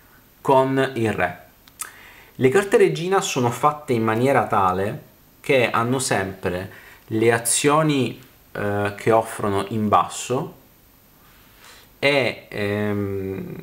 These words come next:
insomma, diciamo, il simbolo prestigio offerto resta visibile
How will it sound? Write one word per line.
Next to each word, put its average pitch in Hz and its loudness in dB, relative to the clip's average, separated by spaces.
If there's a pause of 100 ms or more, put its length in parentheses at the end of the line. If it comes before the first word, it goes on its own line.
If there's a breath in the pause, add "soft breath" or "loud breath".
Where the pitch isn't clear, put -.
insomma, 107 0
diciamo, 113 -4
il 120 -4
simbolo 110 2
prestigio 110 0
offerto 113 -2
resta 107 -4
visibile 110 -2